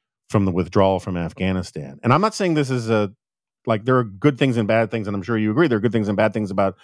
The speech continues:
people being so disconnected from the military and, and, and all that. But, like,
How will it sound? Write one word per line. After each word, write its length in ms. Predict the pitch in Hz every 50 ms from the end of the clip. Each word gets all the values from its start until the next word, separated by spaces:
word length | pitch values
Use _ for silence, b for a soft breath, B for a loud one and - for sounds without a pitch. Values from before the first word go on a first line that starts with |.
| b b b _
people 200 | - 120 120 110
being 180 | 92 113 101
so 240 | - - - 120 113
disconnected 760 | 107 113 110 - _ - 110 104 104 104 - - 110 95 90
from 380 | - - 101 95 92 90 87 90 _ _ _ _ _ _ _ _ _
the 160 | 117 104 110
military 680 | 101 113 117 113 104 - 113 107 104 98 95 95 92
and, 220 | 90 87 92 98 -
and, 240 | 104 98 95 101 101 -
and 120 | 98 98
all 180 | 98 95 92 95
that. 240 | 107 107 101 85 _
But, 140 | _ 127 -
like, 260 | - 107 101 98 _